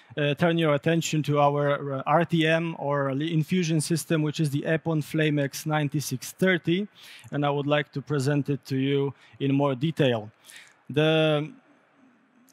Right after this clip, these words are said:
first benefit is it's already a qualified system in aerospace, m-, mainly, uh, for, uh, helicopter seats and also some other applications,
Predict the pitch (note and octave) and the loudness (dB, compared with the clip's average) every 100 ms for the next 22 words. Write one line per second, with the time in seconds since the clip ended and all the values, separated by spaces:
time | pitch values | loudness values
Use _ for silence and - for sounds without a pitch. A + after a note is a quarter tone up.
0 | - E3 D3 - E3+ E3 C3 E3 E3+ D#3+ | -20 -18 -18 -2 2 2 2 2 2 0
1 | E3+ D#3+ C#3+ C3 F3 F3 F3+ D#3 C#3+ F#3 | 2 2 0 -2 -2 0 2 2 0 2
2 | F#3+ F3+ F3 E3+ - E3+ D#3 F3 D#3 D3 | 2 2 2 0 -2 -4 -2 0 0 2
3 | D#3 D#3 D#3 C#3+ - D3 D3+ C3 D3 C3 | 2 2 0 -8 -4 -2 -2 -2 -4 -4
4 | C#3+ C#3 D#3 D3+ D3 D3 C#3+ D3+ C3+ C3+ | -6 -2 0 2 2 0 -2 -2 -2 -2
5 | - C#3+ - D3+ C3 D3 C#3+ E3 E3+ D#3 | -2 -4 -2 -2 0 -2 -2 -4 0 -2
6 | - E3+ D#3 C#3+ C3+ D3+ D3 - C#3 C3+ | 0 -2 -2 -4 -6 -4 -6 -4 -6 -4
7 | B2+ D#3 D3+ D3 C#3+ C#3+ D3+ C#3 D3 D3 | -2 -2 -2 -2 -4 -2 0 -2 -2 -2
8 | - | -4